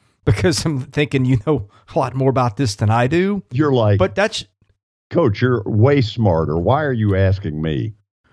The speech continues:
Speaker 1: Right. And, but that's what
Speaker 2: Yeah.
Speaker 1: makes him who he is, right? He's always looking for somebody else's perspective or maybe something he hasn't thought of. And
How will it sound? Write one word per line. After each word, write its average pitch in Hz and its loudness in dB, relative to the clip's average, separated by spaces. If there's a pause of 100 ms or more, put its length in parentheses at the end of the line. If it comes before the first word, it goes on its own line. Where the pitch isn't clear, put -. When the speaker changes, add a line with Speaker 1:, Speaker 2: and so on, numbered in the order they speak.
(380)
Speaker 1:
Right. 190 0
And, 190 -4
but 208 -2
that's - -2
what 285 0
Speaker 2:
Yeah. 165 -4
Speaker 1:
makes 196 -2
him 196 0
who 170 2
he 156 2
is, 131 -2
right? 175 0
He's 170 -2
always 190 0
looking 170 -2
for 151 -2
somebody 151 0
else's 135 -2
perspective 156 -2
or 123 2
maybe 127 0
something 127 -2
he 120 2
hasn't 104 0
thought 160 2
of. 160 0 (1000)
And 147 0